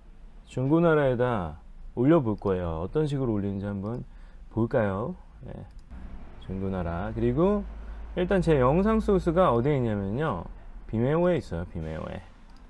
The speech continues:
비아이. 아이고. 여러분, 그리고 비메오가 혹시 유튜브 같은 거라고 알고 계신 분들이 있을 텐데, 비메오는 훨씬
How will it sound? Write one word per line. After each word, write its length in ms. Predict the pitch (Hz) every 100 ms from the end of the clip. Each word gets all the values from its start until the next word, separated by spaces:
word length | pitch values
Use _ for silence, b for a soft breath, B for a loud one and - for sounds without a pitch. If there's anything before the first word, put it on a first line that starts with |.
| b b b b - - - - - - -
비아이. 640 | 76 73 - - 50 50 - - - - - - - - - - - - - - - - - - - - - - - -
아이고. 240 | - - 85 B B 151
여러분, 240 | 127 98
그리고 220 | 143 139
비메오가 1120 | - 131 196 302 302 247 180 190 180 107 78 - - - - - - - - - - - - -
혹시 220 | 117 135 117 101
유튜브 400 | 139 226 233 226
같은 300 | 190 180 170
거라고 240 | 156 147
알고 240 | 113 110
계신 260 | 123 117 127
분들이 280 | 120 117 117
있을 160 | -
텐데, 440 | 107 101 135 107 78 B B B -
비메오는 720 | 127 160 185 175 170 170 156
훨씬 640 | 170 208 - 151 147 92